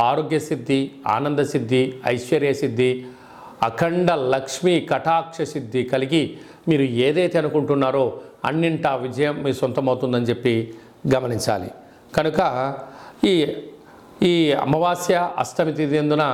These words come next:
వీలైనంత వరకు మీ జన్మ నక్షత్రం రోజున అష్టమి అమావాస్య రోజున దూర వాయు జల ప్రయాణాలు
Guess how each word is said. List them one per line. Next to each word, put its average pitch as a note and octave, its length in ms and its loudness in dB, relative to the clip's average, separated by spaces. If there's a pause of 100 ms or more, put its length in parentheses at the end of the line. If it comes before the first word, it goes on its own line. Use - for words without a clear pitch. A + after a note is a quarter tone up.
(420)
వీలైనంత C3 520 2
వరకు C3+ 400 0 (300)
మీ D#3 140 4
జన్మ B2+ 320 0
నక్షత్రం D#3 540 -2
రోజున D#3 300 0 (440)
అష్టమి E3+ 440 -2 (140)
అమావాస్య D#3 560 0
రోజున D#3 400 0 (460)
దూర D3 340 4
వాయు C#3+ 840 0
జల B2 220 2
ప్రయాణాలు B2+ 800 0